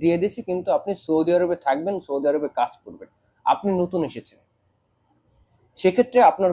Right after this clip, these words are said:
করণীয় কি? দেখুন, ফাইনাল এক্সিট একমাত্র আপনার কপিল বা কোম্পানি যেহেতু দিতে পারে,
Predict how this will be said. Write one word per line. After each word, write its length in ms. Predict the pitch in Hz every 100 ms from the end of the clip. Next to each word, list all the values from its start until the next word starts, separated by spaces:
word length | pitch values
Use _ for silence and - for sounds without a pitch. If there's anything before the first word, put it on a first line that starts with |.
| 165
করণীয় 320 | 143 131 113
কি? 120 | - 98 123
দেখুন, 280 | 156 - 151 185 _ _
ফাইনাল 280 | 151 180 208 208 202
এক্সিট 360 | 175 220 208 _ _ -
একমাত্র 480 | 147 202 208 202 214 226 220 - _ _ _ -
আপনার 280 | - 190 175 -
কপিল 360 | 165 190 233 247 190
বা 80 | 160 -
কোম্পানি 420 | 156 160 180 196 220 - _ _
যেহেতু 360 | 147 160 185 190 156
দিতে 160 | 170 185
পারে, 220 | 196